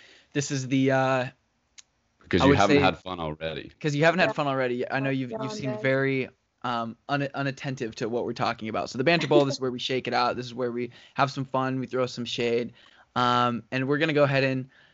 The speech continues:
Speaker 1: hit it off with, in season two, we had Ollie Hoare, um, and he shared a story about the N C A cross country after party. Did you go to Morgan and Ollie's house party, um, in
Speaker 3: <laughs>
Speaker 1: twenty eighteen cross country? And were you someone that peed on the outside of the house to make the pee ring?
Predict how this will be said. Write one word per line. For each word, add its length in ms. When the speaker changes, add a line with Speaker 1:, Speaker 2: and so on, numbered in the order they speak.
Speaker 1:
hit 140
it 60
off 220
with, 300
in 100
season 280
two, 220
we 140
had 120
Ollie 280
Hoare, 380
um, 460
and 160
he 180
shared 240
a 40
story 200
about 220
the 120
N 100
C 140
A 60
cross 280
country 280
after 280
party. 360
Did 160
you 80
go 120
to 80
Morgan 280
and 100
Ollie's 360
house 220
party, 460
um, 300
in 80
Speaker 3:
<laughs> 0
Speaker 1:
twenty 240
eighteen 200
cross 220
country? 400
And 220
were 200
you 200
someone 640
that 280
peed 340
on 100
the 100
outside 240
of 40
the 40
house 260
to 80
make 120
the 80
pee 240
ring? 240